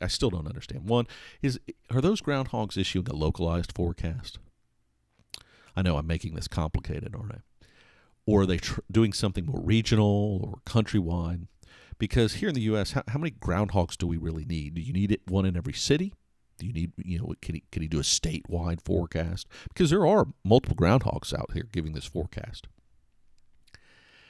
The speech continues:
And I will say that if we're trusting rodents with what the weather's gonna be six weeks down the road, then my life just got simpler because I don't need all these complicated forecasts.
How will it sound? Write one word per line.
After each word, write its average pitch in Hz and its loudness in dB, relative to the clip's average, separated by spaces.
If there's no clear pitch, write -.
And 120 0
I 139 2
will 180 2
say - -6
that 101 -2
if - -8
we're - 8
trusting 151 -2
rodents 90 -2
with 98 6
what 110 2
the 110 6
weather's 95 0
gonna 107 -6
be 104 -6
six - -10
weeks 113 -6
down 107 -2
the 104 -4
road, 107 -4
then 113 -2
my 135 -2
life 214 -6
just - -6
got 67 -6
simpler - -6
because 90 -4
I 131 -4
don't 120 -2
need 151 -4
all - -4
these - -12
complicated - -8
forecasts. - -8